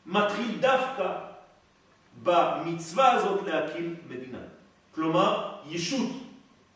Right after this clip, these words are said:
עצמאית פוליטית שיש לה בעצם אפשרות להשפיע לא רק על התושבים של המדינה הזאת, אלא גם על כל העולם כולו. אני חוזר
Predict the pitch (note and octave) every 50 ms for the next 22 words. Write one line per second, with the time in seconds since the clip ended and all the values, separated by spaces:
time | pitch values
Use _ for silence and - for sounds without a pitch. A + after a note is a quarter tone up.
0 | _ _ _ _ _ - G3 F#3 F3+ - - F#3 G3 G#3 A3+ A#3+ - - - -
1 | - - - - - - - _ _ _ - _ - - F3+ F3 F3+ - - -
2 | D4 D4+ - - - - - - - - - - - - - - - G3 F#3 G#3
3 | C4 B3+ B3+ - A3+ G#3+ F#3+ - - F3+ - A#3 A#3+ A#3 - F#3+ F#3+ F#3 - -
4 | - - - - - - - - - - - - A#3 A#3+ A#3 - - - A3 G#3
5 | F#3+ F3+ G#3+ - D#4+ - - - - - - E4 - G3 F#3 F#3 - - - -
6 | - G#3+ A3 G#3+ G3+ F3 D3+ D3 - A#3+ C4+ C4+ C4+ - - A3+ G3+ - C3+ C#3
7 | C#3 - - - - - - - - _ _ _ _ _ _ _ _ _ _ -
8 | E3+ D#3+ - D#3 D3 D3 E3 G3+ A#3 A#3 C#4+ - - - - A3+ C4+ C4 B3+ C4
9 | B3+ C4+ C4+ C4+ C#4+ C#4 C4+ D4 E4+ E4+ E4+ E4+ - - - - - _ _ _
10 | - - F3+ F#3+ F#3+ F3+ F3 F3+ F#3 F3+ F3+ F3+ E3 D#3+ D#3+ E3 D#3+ E3 D#3+ D#3+
11 | D3+ - - - C3 C3 C3 C3 - - A2+ G2+ F#2+ F2+ - - - - - -
12 | _ _ _ _ _ _ _ _ _ _ _ _ _ _ _ _ _ _ - D#3
13 | D#3 D3+ - D#3 D#3+ D3 F#3 G#3+ A3+